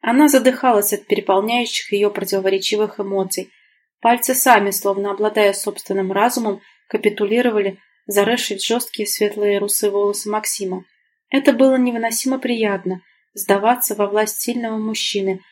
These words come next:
уверенного в том, что он делает и чего хочет.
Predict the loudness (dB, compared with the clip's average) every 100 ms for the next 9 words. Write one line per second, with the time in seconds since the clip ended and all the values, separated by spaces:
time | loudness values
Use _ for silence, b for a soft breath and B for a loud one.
0 | b b 2 6 8 6 0 -2 -2 -2
1 | -2 -4 -2 0 0 0 -2 -4 _ -12
2 | -8 -6 -6 -2 -4 -4 -12